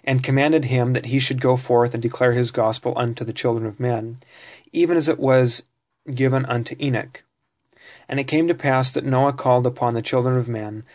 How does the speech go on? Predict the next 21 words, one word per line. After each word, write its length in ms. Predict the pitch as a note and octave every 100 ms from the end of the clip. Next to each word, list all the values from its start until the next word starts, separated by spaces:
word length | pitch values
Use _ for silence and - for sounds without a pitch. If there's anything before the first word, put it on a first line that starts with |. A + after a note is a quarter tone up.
| _
that 140 | - B2+
they 140 | B2
should 220 | A#2 A#2
repent, 600 | A2+ A2+ - C3+ A2+ - - _ _ _
but 120 | - B2+
they 120 | B2
hearkened 500 | - C#3 C#3+ D3 B2+
not 320 | B2 A#2+ -
unto 220 | A#2 A#2
his 240 | A2 A2+ A2
words." 500 | A2+ A2 - - - _ _ _ _ _ _ _ _ _ _ _
Moses 420 | C3+ B2 A#2+ B2+ -
eight 380 | - B2 A#2 - - _ _ -
nineteen 460 | A2+ B2+ - G#2+
through 160 | - G#2+
twenty. 420 | - G#2+ G2+ B2+ - _ _ _ _ _ _ - - _
First, 560 | - F3+ D3+ C3 - -
the 80 | C3
account 340 | B2+ D#3+ F3
of 100 | D3+
Noah's 360 | C3+ C3+ C3+